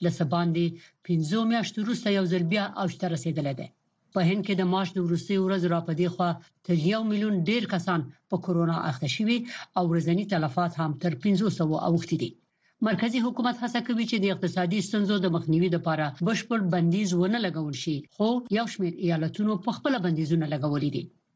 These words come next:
د مهاراشټرا ایالت او ممبای کې سر له نن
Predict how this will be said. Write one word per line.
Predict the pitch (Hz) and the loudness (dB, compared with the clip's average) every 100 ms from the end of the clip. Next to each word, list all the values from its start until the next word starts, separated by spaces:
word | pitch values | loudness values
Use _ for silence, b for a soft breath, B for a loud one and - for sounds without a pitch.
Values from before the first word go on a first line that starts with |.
| _ - | _ -2
د | 208 | 0
مهاراشټرا | 208 202 - 233 240 240 | 2 0 -4 -4 -4 -2
ایالت | 196 185 202 202 - 196 | -2 0 -2 -4 -4 0
او | |
ممبای | 180 170 165 190 | 2 2 2 0
کې | 190 196 175 | -2 -4 -2
سر | 208 202 | 0 2
له | 180 | 2
نن | 185 | 2